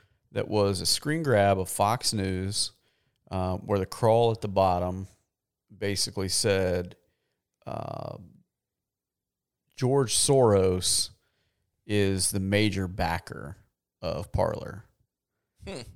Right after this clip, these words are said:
Speaker 2: George
Speaker 1: I
Speaker 2: Soros.
Speaker 1: thought, I thought, "There's no way. That can't be right."
Speaker 2: Right.
Speaker 1: Because they're not censoring everyone under the sun.
Speaker 2: Right.
Speaker 1: So I actually dug around a little bit, and that's absolutely false.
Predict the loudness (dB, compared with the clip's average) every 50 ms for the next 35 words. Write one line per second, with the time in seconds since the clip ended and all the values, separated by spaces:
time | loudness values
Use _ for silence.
0 | _ _ _ _ _ _ _ _ _ _ _ _ _ _ -10 -8 -6 -2 -2 -2
1 | -2 -2 0 0 0 0 2 0 -2 -2 -4 -6 -8 -10 _ _ _ _ _ _
2 | _ -4 -4 -4 2 4 2 2 4 2 0 0 0 0 0 2 2 2 0 0
3 | -2 -2 -2 0 -2 -2 0 -2 -4 -4 -4 -6 -6 -2 -2 -2 0 -2 -2 -4
4 | -6 -10 -12 -14 -16 -18 -20 _ _ -12 -10 0 2 2 2 2 -2 -6 -8 -8
5 | -12 _ _ _ _ _ _ _ _ -8 -6 -4 -2 -2 -2 -2 0 0 0 0
6 | 0 0 -2 -2 -2 0 0 0 0 0 -2 0 -2 -2 -2 -4 -6 -6 -6 -4
7 | -4 0 0 0 0 -2 -4 -4 -6 -10 -12 _ -20 _ -18 -18 -18 -18 -20 _
8 | _ _ _ 0 2 4 6 6 6 6 4 2 0 0 0 -2 0 2 4 4
9 | 4 4 2 0 2 2 2 0 -2 -2 -4 -4 -2 -2 0 0 0 -2 -4 -8
10 | -8 -6 -6 -4 -4 -4 -6 -6 _ 0 2 2 2 2 0 -2 -2 -4 -6 -6
11 | -6 -4 -2 -2 0 -2 -2 -2 -2 -4 -4